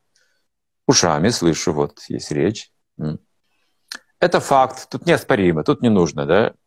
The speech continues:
на чем-то рассуждать, так это или не так, это факт перед глазами. Я воспринимаю вас как, эм, тело, наделенное чувствами. То есть вы же реагируете, вы действуете, реагируете.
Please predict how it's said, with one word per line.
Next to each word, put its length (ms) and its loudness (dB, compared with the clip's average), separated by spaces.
на 220 -12
чем-то 420 -6
рассуждать, 800 -2
так 280 2
это 140 -2
или 120 -4
не 100 -6
так, 220 2
это 120 -6
факт 340 0
перед 180 -6
глазами. 500 0
Я 240 4
воспринимаю 640 2
вас 340 2
как, 460 0
эм, 880 -4
тело, 280 4
наделенное 720 4
чувствами. 680 0
То 80 0
есть 120 -2
вы 80 6
же 140 4
реагируете, 680 4
вы 160 -4
действуете, 600 2
реагируете. 720 0